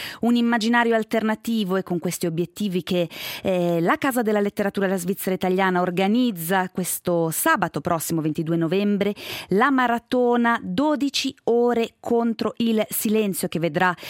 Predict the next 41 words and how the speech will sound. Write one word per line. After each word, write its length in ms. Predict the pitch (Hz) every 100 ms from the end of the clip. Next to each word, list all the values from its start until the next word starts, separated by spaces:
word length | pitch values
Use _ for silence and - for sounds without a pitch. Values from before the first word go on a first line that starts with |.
| - - -
coinvolte 420 | 226 214 233 226
una 100 | 196
cinquantina 480 | - 185 185 202 185
di 120 | 175
voci 320 | 170 160 175
del 160 | 160 160
mondo 240 | 170 165
della 180 | 156 160
letteratura, 680 | 160 - 175 170 247 254 190
dell'accademia 1120 | 175 262 247 220 220 - 196 190 190 185 180 -
e 220 | 214 208 - - -
della 380 | 175 190 180 170
cultura. 680 | - 233 - 214 180 160 147
E 80 |
noi 200 | 151 262
nel 140 | 165 131
corso 260 | 233 -
di 120 | 175 -
questa 340 | 214 - 185
settimana 380 | - 196 - 214
sentiremo 1040 | 269 254 190 - - - 226 247 294 262 247
cinque 500 | - 381 226 165 170
dei 140 | 190
protagonisti 580 | - 180 175 175 240 -
e 20 |
delle 320 | 160 170 170
protagoniste 640 | 165 190 196 202 247 - 170
che 140 | -
hanno 140 | 180 175
accettato 580 | - 180 214 214 190 165 - -
appunto 300 | - 302 285
di 140 | 226 214
rompere 380 | 254 262 - 214
il 100 | 190
silenzio 640 | - 208 175 143 143 160
partecipando 640 | 170 - 151 - 175 160
a 20 |
questa 340 | 151 180 - 160
maratona 460 | 156 156 - 180
di 140 | 165 156
sabato 680 | - 233 220 185 - 180